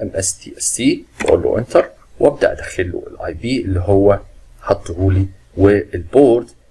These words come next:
اللي هو اداهوني من هنا. تمام، اوكي،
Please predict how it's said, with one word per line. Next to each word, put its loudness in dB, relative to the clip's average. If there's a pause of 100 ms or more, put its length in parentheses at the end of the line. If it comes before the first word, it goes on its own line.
(140)
اللي -6
هو -2
اداهوني -8 (160)
من -4 (260)
هنا. -10 (220)
تمام، 0 (1120)
اوكي، 0